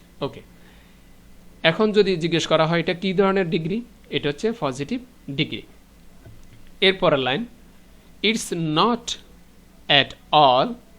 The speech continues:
humid।" এটা হামিদ না, উচ্চারণটা হচ্ছে হিউমিড। "It's not at all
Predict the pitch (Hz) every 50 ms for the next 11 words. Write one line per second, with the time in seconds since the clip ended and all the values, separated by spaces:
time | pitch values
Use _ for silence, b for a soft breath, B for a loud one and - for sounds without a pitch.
0 | - - - 170 156 135 120 117 104 - - - - - - - - - - -
1 | - - - - - _ - - - - - 190 - 180 170 - 123 143 180 185
2 | 185 156 143 135 131 120 123 151 233 - - - - 160 147 - 160 139 139 -
3 | 170 170 - 165 135 120 156 156 151 139 131 117 120 - - - - - - -
4 | b b b b b b b b b b b b b b - - 185 196 - -
5 | - 185 170 165 175 190 170 139 135 165 - - - - - - - - - -
6 | - - - - - - 147 143 - - - - - 151 147 139 156 226